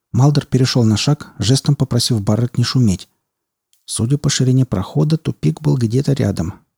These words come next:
Драма приближалась к развязке. Внезапно коридор свернул под прямым углом,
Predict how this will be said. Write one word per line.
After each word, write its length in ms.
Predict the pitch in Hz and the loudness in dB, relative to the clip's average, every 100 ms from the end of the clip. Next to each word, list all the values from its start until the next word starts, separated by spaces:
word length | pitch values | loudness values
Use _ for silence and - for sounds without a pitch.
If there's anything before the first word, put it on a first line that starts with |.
| _ - | _ -14
Драма 400 | 92 110 120 120 | -4 2 2 2
приближалась 640 | - 107 101 95 92 90 | 0 -2 0 -2 -2 -4
к 80 | - | -4
развязке. 580 | 98 92 90 78 - - _ _ _ _ _ _ _ _ _ _ _ _ - | -4 -2 -4 -4 -8 -16 _ _ _ _ _ _ _ _ _ _ _ _ -14
Внезапно 560 | 98 107 104 147 175 | -4 -2 2 2 2
коридор 360 | 160 139 131 151 | 2 2 2 2
свернул 420 | - 127 120 151 | 2 2 4 2
под 160 | 151 - | 2 -2
прямым 320 | - 110 123 | 0 4 4
углом, 420 | 135 123 110 98 | 4 4 2 0